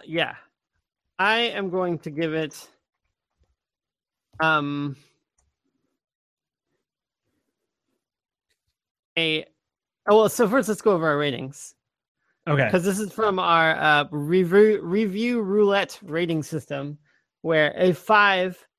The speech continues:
Speaker 1: would be that you, oh, above a five would be you'd watch it again, and above a seven,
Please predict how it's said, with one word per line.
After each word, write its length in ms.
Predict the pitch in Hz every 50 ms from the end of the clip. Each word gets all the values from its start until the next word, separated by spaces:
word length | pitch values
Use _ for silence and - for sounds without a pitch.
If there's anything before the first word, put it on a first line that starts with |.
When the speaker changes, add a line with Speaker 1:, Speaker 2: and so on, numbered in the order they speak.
| _ _ _ _ _ _ _ _ _ _ _ _ _ _ -
Speaker 1:
would 220 | 165 175 175 151
be 440 | 143 175 170 165 156 156 156 160 - - 170
that 260 | 151 156 160 160 147
you, 260 | 156 156 156 151 156 -
oh, 120 | 180 185
above 240 | 185 147 190 208 226
a 100 | 262 233
five 260 | - - 214 208 196 180
would 160 | 190 180 165
be 100 | 185 175
you'd 160 | 170 170 160
watch 240 | 156 160 156 - -
it 100 | 160 143
again, 380 | 147 135 143 139 135 135 139 135 -
and 120 | 147 147
above 260 | 143 135 160 160 156
a 60 | 151 131
seven, 500 | - - 180 170 151 147 139 139 135